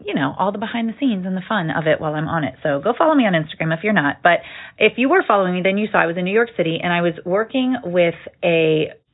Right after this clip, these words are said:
man named Phil Jones. And there was a group of people there with us because we were all becoming, are all becoming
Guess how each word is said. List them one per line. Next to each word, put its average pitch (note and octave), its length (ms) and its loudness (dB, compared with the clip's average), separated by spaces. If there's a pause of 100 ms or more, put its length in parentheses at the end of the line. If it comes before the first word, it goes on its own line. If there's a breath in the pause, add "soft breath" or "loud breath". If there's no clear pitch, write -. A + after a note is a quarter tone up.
man F3 280 0
named D#3 260 -2
Phil D3+ 140 2
Jones. B2 400 -4 (240)
And D#3+ 140 -2
there D3 100 2
was C#3+ 160 2 (100)
a D#3+ 60 0
group D#3 240 0
of D#3 100 -4
people D3+ 240 -4
there D3+ 160 2
with C#3+ 160 0
us D3 160 2 (100)
because D#3+ 240 -6
we D#3+ 140 -2
were D3+ 240 0
all D3+ 240 4
becoming, D#3 680 -6
are F3+ 320 4
all C3 260 0
becoming C#3 540 -6